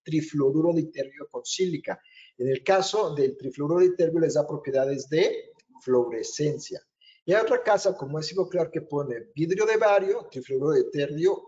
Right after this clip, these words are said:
y óxidos mixtos. ¿Cuál es la diferencia?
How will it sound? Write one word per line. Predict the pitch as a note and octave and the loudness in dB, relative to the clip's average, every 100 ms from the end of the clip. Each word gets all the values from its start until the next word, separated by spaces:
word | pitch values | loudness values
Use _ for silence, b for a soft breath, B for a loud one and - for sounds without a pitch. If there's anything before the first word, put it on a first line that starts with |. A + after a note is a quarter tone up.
| - | -6
y | D3 | -2
óxidos | C#3 - C#3 G#2+ - G2 | -2 -4 -10 -12 -14 -16
mixtos. | - - - - - _ _ b b b _ | -14 -14 -14 -20 -20 _ _ b b b _
¿Cuál | B3+ B3+ | 2 4
es | C4+ B3+ | 2 2
la | F#3+ | 2
diferencia? | D3 - B2 G2+ F#2 D#3 | 2 -2 -4 -6 -10 -18